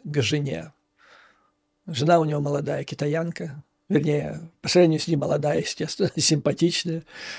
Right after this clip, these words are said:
«Да зачем я буду здесь торчать целую ночь?» И ушёл бы. Нет, он как, как, как рысак боролся,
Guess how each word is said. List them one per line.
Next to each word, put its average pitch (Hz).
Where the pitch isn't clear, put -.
«Да 180
зачем 254
я 233
буду 180
здесь 175
торчать 170
целую 156
ночь?» 156
И 269
ушёл 160
бы. 143
Нет, 190
он 220
как, -
как, -
как 185
рысак 190
боролся, 170